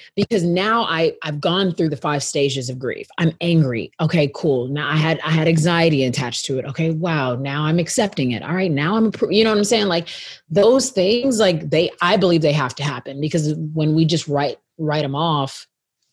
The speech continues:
we don't really get anywhere. And so that's been my process, just truly grieving through it and feeling all the feels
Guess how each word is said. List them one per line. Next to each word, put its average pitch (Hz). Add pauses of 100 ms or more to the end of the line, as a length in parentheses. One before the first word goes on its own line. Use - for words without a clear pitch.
(840)
we 156
don't 180
really 185
get 143
anywhere. 127 (160)
And 170
so 156
that's 160
been 214
my 147
process, 196
just 170
truly 156
grieving 139
through 135
it 151
and 127
feeling 131
all 127
the 131
feels 135